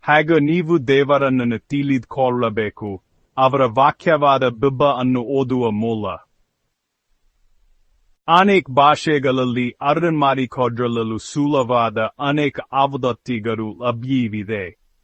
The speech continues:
ಅದನ್ನು ನೀವು ಆನ್‌ಲೈನ್‌ನಲ್ಲಿ ಅವ ನಿಮ್ಮ ಫೋನ್ ಅಪ್ಲಿಕೇಶನ್ ಸ್ಟೋರಲ್ಲಿ ಕಾಣಬಹುದು. ದೇವ ಸತ್ಯ ಮತ್ತು ಅವರ ಮಾರ್ಗಗಳನ್ನು ನಿಮಗೆ ಕಲಿಸುವ ಉತ್ತ ಚರ್ಚ್ ಅನ್ನು ಹುಡುಕಿ.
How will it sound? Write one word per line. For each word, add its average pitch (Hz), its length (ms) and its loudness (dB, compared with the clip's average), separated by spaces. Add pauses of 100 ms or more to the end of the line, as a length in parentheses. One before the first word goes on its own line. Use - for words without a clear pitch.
(160)
ಅದನ್ನು 151 520 2
ನೀವು 135 420 2
ಆನ್‌ಲೈನ್‌ನಲ್ಲಿ 117 1120 -2 (240)
ಅವ 151 440 4
ನಿಮ್ಮ 139 460 2
ಫೋನ್ 139 640 -2 (100)
ಅಪ್ಲಿಕೇಶನ್ 131 840 -2
ಸ್ಟೋರಲ್ಲಿ 127 760 -2
ಕಾಣಬಹುದು. 101 1000 -8 (640)
ದೇವ 156 340 2
ಸತ್ಯ 156 540 -2
ಮತ್ತು 123 380 -2
ಅವರ 131 340 0
ಮಾರ್ಗಗಳನ್ನು 120 1040 0
ನಿಮಗೆ 123 560 -2
ಕಲಿಸುವ 113 760 -6 (300)
ಉತ್ತ 160 340 -4
ಚರ್ಚ್ - 680 -2
ಅನ್ನು 131 400 -2
ಹುಡುಕಿ. 101 640 -8